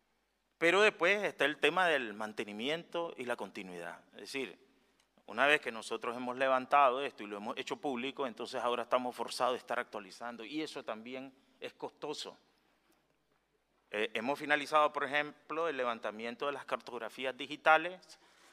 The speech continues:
las hicimos públicas, eso da una foto en un momento, ahora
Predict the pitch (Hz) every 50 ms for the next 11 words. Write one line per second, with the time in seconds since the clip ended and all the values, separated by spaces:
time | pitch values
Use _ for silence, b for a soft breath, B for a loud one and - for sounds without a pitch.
0 | b b b b 110 110 113 110 - - 120 117 135 135 127 - 165 160 151 147
1 | 151 160 160 - 180 175 185 - - 127 117 - 139 135 123 123 135 147 143 139
2 | 127 117 - - 151 170 - 117 110 104 107 113 135 156 156 151 143 151 147 -
3 | 175 165 139 123 123 123 135 143 143 139